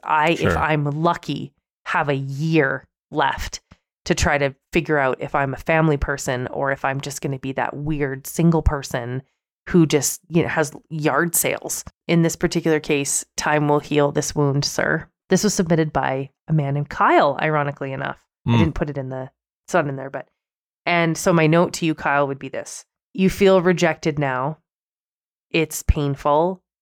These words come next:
Speaker 1: and it's just feelings. Don't try to rationalize it just yet." that will come over time. We never, I don't think we ever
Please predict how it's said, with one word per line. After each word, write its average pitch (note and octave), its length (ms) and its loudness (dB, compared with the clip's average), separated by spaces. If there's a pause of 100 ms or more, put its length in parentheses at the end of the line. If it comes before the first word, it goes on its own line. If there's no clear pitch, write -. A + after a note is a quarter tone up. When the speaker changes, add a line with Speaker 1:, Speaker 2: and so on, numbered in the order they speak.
(160)
Speaker 1:
and D3+ 180 0
it's C#3+ 200 -6
just - 360 -4
feelings. B2 760 -10 (220)
Don't F#3 280 4
try D#3 760 0 (200)
to F3+ 140 -2
rationalize C#3+ 760 -2
it - 240 -12 (520)
just - 340 -6
yet." - 300 -10 (500)
that D3+ 240 0
will D#3+ 140 0
come C3+ 640 -2
over C#3 240 -2
time. - 380 -10 (400)
We G#3 300 6
never, F#3+ 640 6 (300)
I F3 120 2
don't F#3+ 180 4
think G#3+ 160 2
we F#3+ 320 0
ever D3 460 0